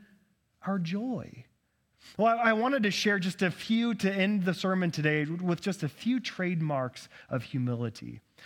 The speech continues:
A-, and I want to leave it up to you as to how you think these trademarks can help foster joy in our own lives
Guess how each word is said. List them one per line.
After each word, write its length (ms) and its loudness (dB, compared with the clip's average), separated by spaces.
A-, 20 -2
and 240 2
I 60 4
want 200 2
to 40 2
leave 260 2
it 60 2
up 180 0
to 120 -2
you 420 2
as 240 2
to 100 4
how 280 2
you 280 2
think 320 0
these 220 0
trademarks 800 0
can 160 2
help 320 2
foster 500 0
joy 400 2
in 80 2
our 180 2
own 300 0
lives 560 -4